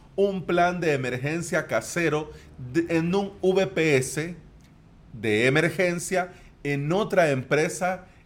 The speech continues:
en otro data center. En caso que nuestro proveedor de producción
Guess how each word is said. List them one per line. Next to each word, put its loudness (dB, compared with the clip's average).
en 4
otro 2
data 0
center. -16
En -4
caso 2
que 2
nuestro -2
proveedor 4
de -4
producción -2